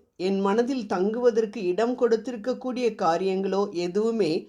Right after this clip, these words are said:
என்னிடம் கிடையாது என்று சொல்ல முடியும்? யோசிப்போம், ஜெபம் செய்வோம். பிசாசுக்கு இடம் கொடுக்காதீர்கள் என்ற எங்கள் அன்பு தெய்வமே, உமது நாமத்தினாலும் இரத்தத்தினாலும்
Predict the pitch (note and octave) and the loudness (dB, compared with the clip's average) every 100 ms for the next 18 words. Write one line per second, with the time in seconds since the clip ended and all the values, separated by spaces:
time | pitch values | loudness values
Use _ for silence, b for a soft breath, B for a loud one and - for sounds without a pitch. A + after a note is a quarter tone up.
0 | b b b F#3 A#3 A#3+ B3 C4+ C#4 G3 | b b b 0 2 4 4 0 0 2
1 | G#3 A#3+ A#3+ A#3 C#4 B3 G3 F#3 - F3 | 4 6 4 4 0 0 0 -2 -2 -2
2 | F#3 G3+ G3 F#3+ F#3+ G3+ - b b b | 0 0 0 0 -2 -2 -10 b b b
3 | E3 F3 F3 F3 D#3 D3+ C#3+ D3 b b | -4 -4 -2 -4 -4 -6 -8 -10 b b
4 | b D#3+ G#3+ D#3 D#3+ E3 F#3+ D#3 F3 G3 | b -4 -2 0 0 0 0 0 0 -2
5 | - b b b - A#3 D4 C#4 C#4 D4 | -4 b b b -6 -2 2 2 0 -6
6 | - C#4+ F#3 G3 A3 A3 F3+ F3+ G3+ F#3+ | -2 0 2 0 0 0 0 2 2 4
7 | G#3 G3+ B3 C4+ G#3 E3+ E3+ D#3 E3 E3 | 2 0 0 2 0 -2 -4 -2 -2 0
8 | E3+ F3+ G3+ G3 F3+ F#3+ F#3 F#3 F#3 b | 0 0 0 2 2 2 0 0 -2 b
9 | b b - A#3 C#4 D4 G#3 D#3+ F#3+ G3 | b b -4 0 2 2 4 2 2 0
10 | G#3+ G#3 G#3 G3+ A3 G#3+ b b G3 G3 | 0 2 4 2 0 -6 b b -2 -2
11 | G3+ C#4+ C#4+ A#3+ G3 E3+ D#3 | 0 -2 0 2 2 2 0